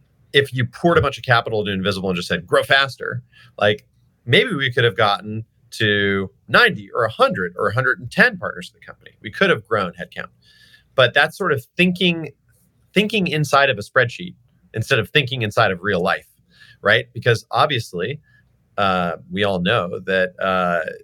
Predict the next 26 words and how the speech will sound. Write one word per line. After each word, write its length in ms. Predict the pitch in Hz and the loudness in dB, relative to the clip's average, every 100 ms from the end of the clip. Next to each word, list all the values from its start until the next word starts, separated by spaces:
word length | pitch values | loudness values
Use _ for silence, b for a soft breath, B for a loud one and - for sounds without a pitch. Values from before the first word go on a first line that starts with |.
| _ _ | _ _
you 100 | 110 | -8
know, 160 | 90 92 - | -6 -6 -8
there's 320 | 95 95 - _ | -6 -6 -8 _
human, 360 | - 107 101 - | -10 -6 -6 -4
there's 160 | 101 | -6
such 200 | - 113 | -2 -4
a 20 | 110 | 0
thing 200 | 117 107 | 0 0
as, 100 | 107 | 0
like, 200 | 98 - _ | -2 -2 _
culture 400 | - 175 - 67 | -4 -4 -2 -8
and 160 | 67 | -8
human 260 | 90 110 107 | -4 -2 0
dynamics. 640 | 101 113 147 65 - - - B B B | 0 4 2 0 -14 -20 -20 B B B
Um, 280 | 107 101 101 | 4 4 2
and 120 | 120 | -2
so 380 | 117 127 110 104 _ - | 2 4 4 0 _ -6
when 140 | 110 | -4
you 120 | 107 | -2
double 400 | 104 131 165 190 120 | 0 4 4 4 0
a 60 | |
company 420 | - 110 92 101 | -2 -6 -4 -2
in 120 | 95 87 | 0 0
a 40 | |
year, 460 | 104 165 95 85 _ _ - | 0 2 0 -2 _ _ -12
maybe 960 | 107 139 208 285 302 233 127 95 92 | -6 0 2 2 0 -2 -2 -4 -8